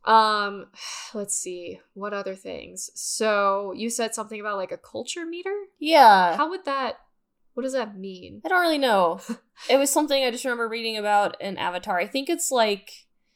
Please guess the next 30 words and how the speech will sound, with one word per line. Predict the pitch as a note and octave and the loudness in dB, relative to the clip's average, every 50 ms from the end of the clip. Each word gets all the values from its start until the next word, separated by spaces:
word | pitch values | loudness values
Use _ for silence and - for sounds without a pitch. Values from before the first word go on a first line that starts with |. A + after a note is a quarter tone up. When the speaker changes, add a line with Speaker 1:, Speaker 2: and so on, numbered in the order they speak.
| _ _ _ _ _ _ _ _ - - | _ _ _ _ _ _ _ _ -4 -2
Speaker 2:
I | G#3 A#3 | 0 2
guess | A#3+ A3+ A3+ | 2 2 2
the | - A#3 | 0 -2
way | G#3+ G3+ E3 | -2 0 2
I | F3 F#3+ F#3+ | 2 2 2
would | F#3+ F3 | 0 -2
interpret | F3+ F#3+ - G3+ F3+ - F3+ E3 | -4 -4 -6 -8 -6 -6 -6 -4
it | F3 E3+ E3 D#3 - | -4 -4 -4 -4 -6
just | E3+ E3+ - - - | -8 -8 -8 -8 -6
right | D#3+ E3 E3 D3+ | -4 -2 -2 -2
now | D#3+ D#3+ D#3 D#3 D#3+ D#3 | -2 -2 -2 -2 -2 -2
while | D3+ D3 D3 | -2 -4 -4
we're | D3 - | -6 -8
spitballing | - - - D#3+ F3+ - E3+ E3 D#3+ D#3 D#3+ | -8 -6 -4 -4 -2 -2 -2 -2 -2 -4 -6
all | D#3 D#3 | -8 -8
this | D3+ D#3 D#3 D#3 - - - - - _ - | -6 -6 -8 -6 -6 -4 -6 -6 -6 _ -4
is | - D#3 D3+ D3 C#3+ D3+ F#3 - - - - _ _ _ _ _ _ _ _ _ _ _ _ _ _ _ _ _ _ _ - _ _ | -2 -2 -2 -2 -4 -4 -2 -2 -2 -2 -4 _ _ _ _ _ _ _ _ _ _ _ _ _ _ _ _ _ _ _ -20 _ _
how | - - - C4 B3 B3 B3 A#3+ A#3+ | -10 0 6 10 10 12 12 10 8
your | A#3 G#3+ A3 A3 A3 A3 | 4 2 2 2 0 0
character | A3 - A#3 A#3 G#3+ G#3+ G#3+ G#3+ - B3+ G3+ | -4 -2 0 2 2 2 0 -2 -2 0 0
interacts | F#3 G#3 G3 G#3 G3+ - F3 E3 E3+ A3+ - - - | 0 0 -2 -6 -2 0 2 2 2 0 -2 -4 -6
with | A#3+ A#3+ A#3+ - | -6 -6 -2 -2
the | A#3 G3+ | 0 0
world. | G3 F3+ E3+ E3 E3 E3+ F3+ A3 C4 D#4+ F#4+ G4+ G4 G4 - _ _ _ _ _ - | 0 -2 -2 -2 0 2 2 4 4 4 2 2 -2 -4 -10 _ _ _ _ _ -12
Speaker 1:
Mm-hmm. | A#3+ A#3+ | -10 -6
Speaker 2:
So | G#3 G#3+ - A#3+ A3+ A3 G#3+ G#3 | -4 2 6 8 8 8 8 4
maybe | G#3 G3+ G3+ G3+ G3+ G#3 G3+ | 2 2 -2 -2 -2 -4 -4
how | G3 G#3 G#3+ G#3 | 0 2 2 2
much | G#3 G3 F#3+ F#3+ G3 F#3+ - - - - F3 - - | 2 2 0 0 0 -2 -4 -6 -6 -8 -10 -4 0
they | G3+ F#3+ F#3+ F#3 F#3 F#3 F#3 F#3 F3+ F#3+ G3 F#3+ _ | 2 4 4 2 2 0 -2 -4 -4 -6 -8 -10 _